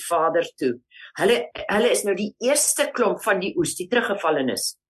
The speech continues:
die, die verlore seuns, hulle wat dink of voel hulle lê in die varkhok. Hulle kan nie terugkom nie. Hulle kom nou eerste terug. Die herlewing het begin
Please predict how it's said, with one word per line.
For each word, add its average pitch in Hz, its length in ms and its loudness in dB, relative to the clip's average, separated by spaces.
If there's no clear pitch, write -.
die, 190 180 -2
die 180 120 0
verlore 220 400 4
seuns, 165 580 2
hulle 170 160 0
wat 233 160 -2
dink 226 580 0
of - 80 -10
voel 269 120 0
hulle 185 360 2
lê 185 100 2
in 196 60 4
die - 80 -16
varkhok. 170 560 -2
Hulle 175 120 2
kan 214 140 0
nie 202 140 2
terugkom 202 400 0
nie. 147 200 -4
Hulle 240 340 2
kom 220 160 2
nou 214 120 4
eerste 226 380 2
terug. - 280 -4
Die 190 160 0
herlewing 196 520 2
het 233 200 -2
begin 226 480 -2